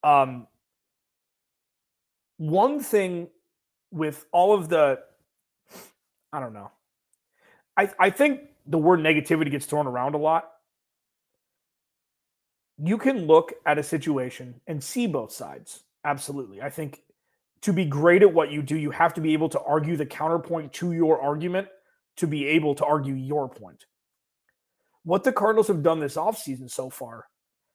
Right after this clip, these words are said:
positivity-wise, sure, they brought back James Conner, they brought back Zach Ertz. That's like drafting Kyler Murray number one overall. They had the number one shot to bring both of those guys back,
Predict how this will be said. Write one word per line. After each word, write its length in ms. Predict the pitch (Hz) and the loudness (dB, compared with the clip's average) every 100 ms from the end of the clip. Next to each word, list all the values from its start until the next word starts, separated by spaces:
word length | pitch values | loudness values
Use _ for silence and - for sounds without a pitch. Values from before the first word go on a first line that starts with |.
| _ _ _ _ _ _ _ _ _ _ - | _ _ _ _ _ _ _ _ _ _ -4
positivity-wise, 1300 | 165 185 175 - - 220 240 233 214 214 220 220 - | 2 2 2 -2 -2 0 2 4 6 6 4 0 -8
sure, 360 | - - 139 110 | -10 -4 -4 -4
they 80 | 135 | -6
brought 260 | 147 151 | -2 0
back 180 | 185 170 | 0 -2
James 280 | 185 180 180 | -4 -6 -6
Conner, 400 | 160 151 143 139 _ | -6 -4 -6 -10 _
they 80 | 151 | -8
brought 260 | 143 143 139 | -2 -2 -2
back 240 | - 139 | -4 -6
Zach 220 | 143 120 | -8 -10
Ertz. 240 | 110 - - | -12 -18 -8
That's 180 | 147 165 | -4 2
like 140 | 185 | 4
drafting 340 | 170 175 185 | 4 4 2
Kyler 260 | 175 151 151 | 2 2 2
Murray 200 | 147 143 | -2 -2
number 240 | 139 135 | -2 -2
one 180 | 131 135 | 0 -2
overall. 380 | 135 131 123 107 | -4 -4 -6 -6
They 100 | 135 | -10
had 240 | 135 147 | -2 0
the 60 | 165 | 0
number 200 | 160 160 | 0 2
one 200 | 156 156 | 0 0
shot 340 | 156 139 135 - - | 2 2 0 -8 -8
to 80 | 151 | -4
bring 200 | 156 151 | -2 0
both 220 | 143 135 | -2 -2
of 60 | |
those 180 | 131 120 | -10 -10
guys 240 | - 104 - | -12 -14 -14
back, 240 | 87 - | -16 -16